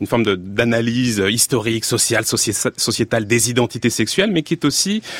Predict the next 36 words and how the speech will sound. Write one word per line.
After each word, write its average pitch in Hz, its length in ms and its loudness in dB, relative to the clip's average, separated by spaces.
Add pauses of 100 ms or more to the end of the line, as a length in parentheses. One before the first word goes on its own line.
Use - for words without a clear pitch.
(240)
euh, 110 280 2
le 127 220 2
fruit 180 380 -2
aussi 147 220 0
de 147 80 2
sa 139 120 0
propre 151 240 -2
expérience, 185 520 2
de 120 80 0
ses - 160 -2
propres - 420 -2
référentiels 117 600 0
culturels. 165 460 0
Il 90 140 -6
y 92 60 -2
évoque 107 320 0
évidemment, 104 560 0
euh, 90 100 0
ses - 160 -4
films 92 340 -2
cultes, 135 600 4
ses 92 200 -4
chanteurs, 98 440 -2
ses 82 140 -4
chanteuses, 95 520 0 (380)
euh, 87 80 0
fétiches, - 580 -2 (300)
et 143 220 2
pour 131 220 2
lui, 202 380 2 (220)
avoir 143 480 2
des 127 100 2
pratiques - 400 -6
homosexuelles 113 600 0
ne 156 180 4
suffit - 480 -6